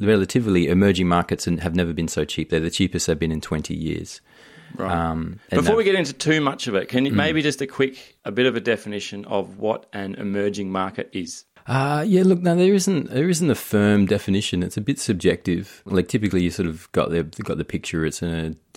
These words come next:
Speaker 1: a country that's sort of beyond developing. It's sort of got most of the hallmarks of, of a developed country. It's got a stable financial system, stable share market, that sort of thing.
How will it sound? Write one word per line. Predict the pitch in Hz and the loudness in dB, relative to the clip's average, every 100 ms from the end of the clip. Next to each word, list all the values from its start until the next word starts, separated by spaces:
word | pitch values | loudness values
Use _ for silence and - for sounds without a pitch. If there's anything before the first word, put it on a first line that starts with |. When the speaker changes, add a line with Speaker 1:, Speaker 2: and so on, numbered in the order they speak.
| - | -16
Speaker 1:
a | 85 | -16
country | - 101 - | -2 -2 0
that's | 87 82 - | -4 -4 -4
sort | 90 | -4
of | 80 - | -4 -6
beyond | - 87 95 | 0 2 4
developing. | 85 78 82 82 85 82 80 80 | 2 2 2 2 0 -2 -2 -6
It's | 78 - | -8 -6
sort | 95 | -4
of | 85 | 0
got | 82 76 | 0 0
most | 82 85 85 - | 0 0 -2 -2
of | |
the | 85 | -2
hallmarks | 82 80 76 76 | 0 2 0 -2
of, | 85 | -6
of | 85 78 - 78 | -4 -8 -10 -8
a | 82 | -6
developed | 78 80 78 | -2 0 -2
country. | - 80 - | -2 -4 -4
It's | 78 | -4
got | - | -4
a | 80 | -6
stable | - 73 78 | -2 0 0
financial | 78 - 80 90 - 87 | -4 -4 0 0 0 -4
system, | 90 - 82 80 | -6 -8 -6 -6
stable | - 73 76 | -4 -4 -4
share | - 85 | -2 0
market, | 82 78 76 80 | 2 0 -2 -2
that | 78 | -2
sort | - 85 | -2 -2
of | |
thing. | - 110 | 2 2